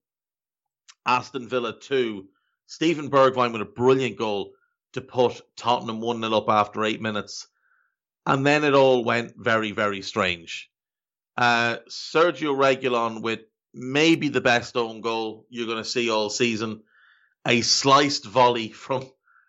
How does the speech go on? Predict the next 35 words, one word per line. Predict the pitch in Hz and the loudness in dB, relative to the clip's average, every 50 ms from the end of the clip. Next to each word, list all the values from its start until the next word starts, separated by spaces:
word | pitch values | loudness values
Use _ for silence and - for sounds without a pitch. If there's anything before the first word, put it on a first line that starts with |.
| _ _ | _ _
just | - 170 143 139 | 0 0 0 0
inside | 151 139 131 127 139 135 131 120 | -4 -6 -2 2 2 4 4 2
his | 113 110 107 | 0 -4 -4
own | 110 107 113 107 98 | -4 -6 -6 -4 -2
box | 113 107 104 - - - - | 0 0 0 -2 -6 -12 -12
into | 143 139 127 120 | -10 -10 -10 -12
the | 104 | -14
top | 92 - 120 107 104 - | -6 -4 -2 -2 -2 -4
corner | - 123 110 107 104 101 | -4 -4 -2 -2 -4 -4
past | - 107 101 98 92 92 | 0 0 0 0 0 -2
Hugo | - 117 110 95 107 | -4 -4 -4 -2 -2
Lloris. | 98 101 101 110 117 110 110 - - - - _ _ _ _ _ _ _ _ _ _ _ _ _ _ _ _ _ _ _ _ _ _ _ - | 0 2 2 2 0 0 -2 -8 -10 -12 -16 _ _ _ _ _ _ _ _ _ _ _ _ _ _ _ _ _ _ _ _ _ _ _ 4
Reguilon | 156 160 156 135 147 147 143 139 139 | 4 6 6 6 4 4 4 2 2
doubled | 147 143 135 135 131 120 | 2 2 4 2 2 4
down | 135 135 135 135 131 127 123 - _ _ _ _ _ | 4 4 4 4 2 -2 -4 -12 _ _ _ _ _
on | 120 123 123 123 117 110 | -6 -6 -6 -6 -8 -12
costing | - 131 131 123 123 120 - 127 117 113 | -8 -6 -6 -6 -6 -6 -10 -14 -12 -12
his | 113 110 - | -12 -12 -10
team | - 127 127 123 120 113 113 104 _ _ _ _ _ | -6 -4 -4 -4 -4 -8 -12 -16 _ _ _ _ _
twenty | - 131 123 120 110 117 | -4 -2 -2 -2 -4 -8
minutes | 107 107 104 95 - | -8 -10 -10 -4 0
later. | 123 127 127 120 113 120 113 110 - _ _ _ _ _ _ _ _ _ _ _ _ _ _ - | 2 4 4 4 2 2 0 -2 -4 _ _ _ _ _ _ _ _ _ _ _ _ _ _ -6
Uh, | 117 117 113 | -2 -2 0
his | 107 127 151 151 139 143 | 2 2 0 0 0 -4
pass | - 127 127 123 123 117 - - | -2 0 2 2 2 2 0 -6
was | 113 104 - | -12 -14 -14
cut | - - - 123 117 113 | -10 -4 -2 -2 0 0
out | 117 113 113 110 110 | 0 0 -2 -4 -6
by | - 113 104 107 104 104 104 101 95 98 _ _ _ _ _ _ _ _ _ _ _ _ _ _ | -4 0 0 0 0 0 -2 -6 -8 -12 _ _ _ _ _ _ _ _ _ _ _ _ _ _
Bertrand | - 131 120 - 117 110 101 | -2 -2 -2 -2 -6 -14 -8
Traore, | - 113 110 117 127 127 123 120 120 120 117 110 113 _ _ | -6 -2 2 4 4 6 6 4 4 2 0 -4 -8 _ _
bounced | - 131 135 139 135 131 - | 0 0 0 0 -2 -6 -10
to | - | -8
Ollie | - - 110 107 107 | -6 -4 -4 -4 -2
Watkins, | 104 110 110 110 107 110 - 113 104 104 95 - - | 0 0 0 0 0 -2 -8 -10 -10 -12 -14 -18 -20